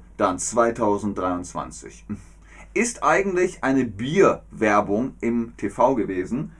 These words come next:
aber wurde zum Meme, wurde sehr populär. Wie übersetzt man The most interesting man auf Deutsch? Ist das der ganz besondere Mann?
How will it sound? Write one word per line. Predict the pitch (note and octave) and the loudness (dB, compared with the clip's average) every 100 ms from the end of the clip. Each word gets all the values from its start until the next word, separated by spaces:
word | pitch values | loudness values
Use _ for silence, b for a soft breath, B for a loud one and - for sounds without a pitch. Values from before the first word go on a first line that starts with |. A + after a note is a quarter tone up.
| B B B | B B B
aber | A2 C#3 E3 D#3 | 2 4 6 4
wurde | B2+ E3 D#3 | 4 4 4
zum | - D3 B2+ | 2 0 2
Meme, | C#3 F#3+ G3+ C3 | 2 4 2 0
wurde | A#2+ A2+ | 0 0
sehr | A2+ G#2 | 2 0
populär. | B2 G#2+ G#2+ B2 D#3 E3 B B - | 0 -2 2 4 4 2 B B -6
Wie | E3 F3+ - | -4 -4 -6
übersetzt | E3+ E3 C3 E3 G3+ - - - | 0 0 2 2 2 2 -4 0
man | F#3 C#3 F2 - b b b b - - | 2 2 0 -8 b b b b -20 -2
The | A#2+ | 0
most | C3+ F3 G3 - - | 4 4 4 0 -8
interesting | F3+ D#3+ D#3+ - C3+ | -10 -6 -8 -4 -2
man | C3 A#2+ A#2 A#2+ | 0 0 0 0
auf | B2 - | 0 0
Deutsch? | - D#3 C#3+ - - - - | 6 6 6 -2 -16 -16 -10
Ist | C#3 - B2 | -8 -6 -8
das | - | -4
der | A2 G#2 | -4 0
ganz | A#2+ A#2+ - | 0 -2 -4
besondere | G2+ F2 G#2+ G#2 A2 A#2+ B2+ | -8 -6 -2 0 2 0 -2
Mann? | A#2+ B2+ E3+ | -2 -2 -4